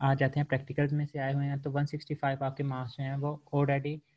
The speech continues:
improvement से पहले हैं। तो आप improve करते हैं सब्जेक्ट को और आप जो मार्क्स हैं वो eighty one part one में कर लेते हैं, eighty one part two में, और ट्वेंटी एट मार्क्स जो हैं वो आपके practical में लग जाते हैं, तो आपके वन नाइंटी मार्क्स जो हैं वो हो जाते हैं।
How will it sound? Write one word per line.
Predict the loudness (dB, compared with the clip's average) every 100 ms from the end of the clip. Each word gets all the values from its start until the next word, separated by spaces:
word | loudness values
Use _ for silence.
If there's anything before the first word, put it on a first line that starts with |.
| _ _ _
improvement | -4 0 0 0
से | -4 -6
पहले | -4 -4 -6
हैं। | -8 -6
तो | -4
आप | -2
improve | -2 0 0
करते | 0 -2 -2
हैं | -4
सब्जेक्ट | -6 -2 -2 -2
को | -6
और | -6 0
आप | 0 0 -2
जो |
मार्क्स | -4 -2 -4 -2
हैं | 0
वो | 0 -2
eighty | -2 -2
one | -4 -2
part | 0 0 -2
one | -6
में | -4 -4
कर | -4
लेते | -4 -4 -4
हैं, | -4
eighty | -6
one | -8 -8
part | -4 -6 -6
two | -8
में, | -8 -8
और | -6
ट्वेंटी | -6 -4 -4
एट | -4
मार्क्स | -6 -8 -8
जो | -8
हैं |
वो | -8
आपके | -8 -8
practical | -10 -8 -6 -4
में | -2 -2
लग | -4 -4
जाते | -4 -6
हैं, | -4
तो |
आपके | -2 -2
वन | -2 -2
नाइंटी | -2 -4 -4
मार्क्स | -6 -8 -8
जो |
हैं | -8
वो | -6
हो | -6
जाते | -6 -6 -8
हैं। | -10